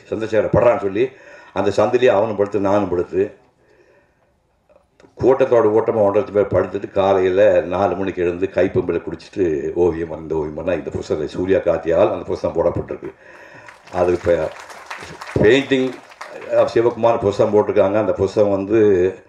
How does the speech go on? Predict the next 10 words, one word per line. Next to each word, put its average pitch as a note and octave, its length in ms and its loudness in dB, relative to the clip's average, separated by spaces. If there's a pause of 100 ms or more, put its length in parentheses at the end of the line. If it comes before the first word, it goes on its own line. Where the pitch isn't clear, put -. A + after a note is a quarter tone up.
(360)
எங்க G2 200 2
அப்பா, - 240 0
நான் A2 260 2
போயிடுவேன், A#2+ 360 6 (420)
ஆனா G2+ 180 0
அந்த F#2+ 140 0
புஸ்தகம் G2+ 400 -2
இருக்காது. F#2 240 2
பசங்களோட F#2+ 440 2
புண்ணியம், E2+ 420 -4